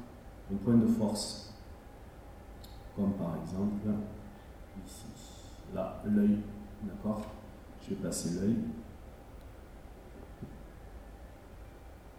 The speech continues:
Là. Voilà.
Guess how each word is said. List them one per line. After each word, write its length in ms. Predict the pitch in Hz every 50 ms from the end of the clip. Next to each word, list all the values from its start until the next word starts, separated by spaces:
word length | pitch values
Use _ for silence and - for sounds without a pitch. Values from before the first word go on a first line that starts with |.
| - - - - - - - - - - - - - 90 87
Là. 80 | 80 73 76 - - - - - - - - - - - - - - - - - - - - - - - - - - - - - - - - - - - - - - - - - - - - - - - - - - - - - - - - - - - - - - -
Voilà. 220 | - 190 - -